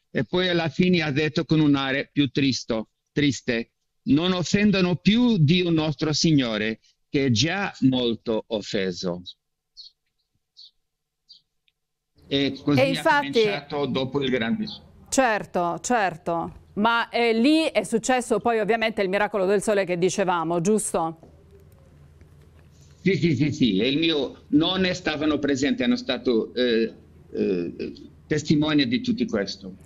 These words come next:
Speaker 2: Fantastico. Quindi suo nonno era, è stato presente. E cosa le raccontava? Che cosa le ha raccontato come esperienza personale?
Speaker 1: La questione è che io era piccolo, quattro, cinque, sei anni e poi sono, uh,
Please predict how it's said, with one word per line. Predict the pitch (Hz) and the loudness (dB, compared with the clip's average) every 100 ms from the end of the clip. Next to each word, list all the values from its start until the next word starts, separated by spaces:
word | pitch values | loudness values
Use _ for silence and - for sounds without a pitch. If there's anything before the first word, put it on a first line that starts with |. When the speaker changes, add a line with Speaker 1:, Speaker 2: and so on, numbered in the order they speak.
| - - | -20 -6
Speaker 2:
Fantastico. | 214 196 226 214 - 190 180 185 | -6 -2 -2 -2 -2 -2 0 0
Quindi | 247 233 | 0 0
suo | - 254 | 2 0
nonno | 262 285 302 302 302 294 | 2 0 2 2 2 2
era, | 220 233 233 185 | 0 0 0 -2
è | 220 | -2
stato | 262 247 | -2 -2
presente. | 233 226 233 254 254 226 | 0 2 2 0 0 -2
E | |
cosa | 220 302 302 | 0 0 0
le | 269 | 0
raccontava? | 254 262 233 226 185 170 170 | -2 -2 -4 -2 -2 0 -2
Che | 185 214 | -2 -2
cosa | 277 262 | 0 0
le | 233 | 0
ha | |
raccontato | 208 - 196 175 160 165 160 - - - - - - - | -2 -4 -6 -4 -4 -4 -8 -10 -20 -20 -20 -20 -14 -4
come | 226 226 | -2 0
esperienza | 233 240 233 233 240 | 0 0 0 0 -2
personale? | 214 - 202 175 165 160 - - - - - - - - - _ - - _ _ - - - - - - - - _ - - - - - - | -2 -2 -2 -2 -2 -4 -8 -20 -20 -20 -20 -20 -20 -20 -20 _ -20 -20 _ _ -20 -20 -20 -20 -20 -20 -20 -20 _ -20 -20 -20 -20 -20 -8
Speaker 1:
La | 139 | -4
questione | 156 165 - 190 | -2 -2 0 0
è | 180 | 0
che | 180 | 0
io | 165 | 0
era | 165 160 | 0 -2
piccolo, | - 190 180 151 123 | -2 -2 0 -2 -2
quattro, | - 165 165 | -2 -4 -2
cinque, | 147 185 185 180 | -2 0 0 0
sei | 170 175 160 | 0 2 2
anni | 151 151 160 | 0 -2 -2
e | 151 | -2
poi | 139 156 151 - | -4 0 0 -2
sono, | - 147 139 131 | -4 -2 0 -2
uh, | 120 123 120 | 0 -2 -4